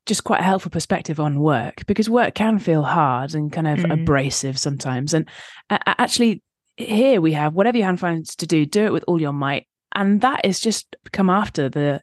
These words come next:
Speaker 1: enjoy what God has given you.
Speaker 2: Mm.
Speaker 1: And so this work that we have, that purposefulness, and wha-, whatever our work is, whether we're in the home, whether we're going out to work, whether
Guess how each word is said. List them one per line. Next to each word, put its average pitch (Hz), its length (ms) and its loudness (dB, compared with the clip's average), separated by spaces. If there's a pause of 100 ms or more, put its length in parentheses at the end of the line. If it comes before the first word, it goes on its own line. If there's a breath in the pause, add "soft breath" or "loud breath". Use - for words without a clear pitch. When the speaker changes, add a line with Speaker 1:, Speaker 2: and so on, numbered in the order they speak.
Speaker 1:
enjoy 156 840 0
what - 220 -4
God 147 160 -4
has 190 100 2
given 175 280 2
you. - 120 2
Speaker 2:
Mm. 104 40 -2
Speaker 1:
And 156 100 -2
so 175 140 2
this 190 240 0
work 202 420 2
that - 160 -6
we 147 120 -2
have, 151 460 -4 (380 loud breath)
that - 220 -4
purposefulness, 175 720 0
and 214 120 4
wha-, 254 120 4
whatever 254 480 2
our 156 160 2
work 131 340 -6
is, 127 140 -8
whether 190 180 0
we're 180 160 4
in 220 140 4
the 220 80 2
home, 143 520 -4
whether 170 200 -4
we're 165 100 0
going 160 300 0
out 175 180 -2
to - 120 -8
work, - 300 -4
whether 165 240 0